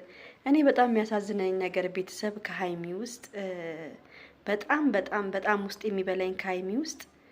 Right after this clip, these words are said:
በጣም የዋህና ምስኪን ነች። ማንኛውም ሲ-፣ ሰው ሲጠራት አቤት ብላ መምጣት። እሷ አሁን እነሱ ሲጠሯት መምጣት ጭራሽ የለባትም፣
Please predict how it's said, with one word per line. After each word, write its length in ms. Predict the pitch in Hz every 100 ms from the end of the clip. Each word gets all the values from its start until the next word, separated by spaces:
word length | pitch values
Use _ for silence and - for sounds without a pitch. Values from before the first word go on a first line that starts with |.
| _ _ _ _ - _ _ _ _ _ _ -
በጣም 280 | 220 220 294 247
የዋህና 560 | 208 196 196 196 196 175
ምስኪን 420 | 180 - - 185
ነች። 220 | 170 170 - - - - - -
ማንኛውም 680 | 190 233 320 370 359 311 269
ሲ-፣ 140 | 233 233 208
ሰው 160 | 208 220
ሲጠራት 440 | 208 202 190 196 -
አቤት 300 | 196 208 208
ብላ 160 | 196 175
መምጣት። 460 | 180 175 175 165 160 - - - - - -
እሷ 160 | 262 - 269
አሁን 260 | 254 254 247 -
እነሱ 300 | 240 240 247 254
ሲጠሯት 400 | 247 240 233 233
መምጣት 440 | 214 220 226 233 220 -
ጭራሽ 360 | 220 208 196
የለባትም፣ 600 | 196 175 165 - 131 -